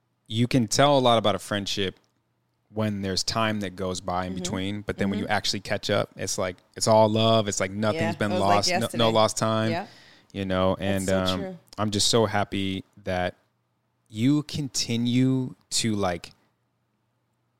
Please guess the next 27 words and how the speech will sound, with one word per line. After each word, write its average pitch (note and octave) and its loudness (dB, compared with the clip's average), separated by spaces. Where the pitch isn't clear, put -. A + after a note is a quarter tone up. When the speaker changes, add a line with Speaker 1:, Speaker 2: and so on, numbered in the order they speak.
Speaker 1:
stick - 0
to - 2
your A2+ 6
plan. D2+ -6
Speaker 2:
Mm-hmm. G#3 -20
Speaker 1:
Y-, G#2+ -16
n-, G#2+ -8
not, C3+ -6
not D3 -2
society's C3 0
plan, B2 2
Speaker 2:
Mm-hmm. B2+ -4
Speaker 1:
not B2 4
older, C3+ 4
s-, - 2
just C3 -2
your B2 0
Speaker 2:
Yes. G3+ -10
Speaker 1:
plan, A#2+ 2
what F#2+ -2
works A#2 0
for - -6
you. A2+ -2
So - -2
Speaker 2:
Yes. C3+ -4
Speaker 1:
many C#3+ -2
people C3 -4